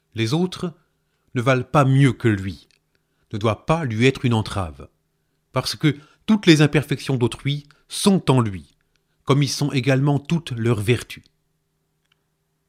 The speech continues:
L'homme n'a pas le droit de parler des défauts de son prochain. Son seul droit, c'est de se corriger lui-même. Et cela est indispensable,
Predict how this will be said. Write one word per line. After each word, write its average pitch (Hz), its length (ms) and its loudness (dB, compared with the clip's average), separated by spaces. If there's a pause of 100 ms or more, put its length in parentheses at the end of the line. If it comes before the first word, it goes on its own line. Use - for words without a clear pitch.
(340)
L'homme 170 240 2
n'a 151 140 2
pas 147 160 2
le 156 80 4
droit 139 280 2
de 104 60 -6
parler 113 380 -4
des 104 140 -6
défauts 104 340 -4
de 98 80 -6
son 92 160 -8
prochain. - 420 -10 (300)
Son 104 140 -10
seul 123 160 0
droit, 135 440 2 (420)
c'est 135 340 0 (240)
de 123 60 -2
se 127 120 -4
corriger 147 560 2
lui-même. 90 480 -4 (800)
Et 101 60 -12
cela 101 200 -10
est - 160 -2
indispensable, 151 800 -2